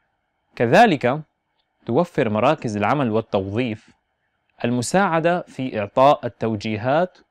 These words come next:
والإرشادات في هذا المجال. نصيحتنا لكم: في ألمانيا هناك تقريبا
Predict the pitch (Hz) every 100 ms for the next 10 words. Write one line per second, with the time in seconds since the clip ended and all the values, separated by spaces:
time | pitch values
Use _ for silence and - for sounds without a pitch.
0 | _ _ 175 220 156 143 143 135 131 135
1 | 131 _ _ _ _ _ _ _ _ -
2 | 160 107 117 151 117 87 85 _ _ _
3 | _ _ _ _ _ _ _ _ _ _
4 | _ _ - 123 147 - 254 202 156 -
5 | 95 92 _ _ _ _ _ _ _ _
6 | _ - 151 117 123 165 190 117 123 135
7 | _ _ _ _ _ _ 117 131 208 -
8 | - - - 180 170 170 165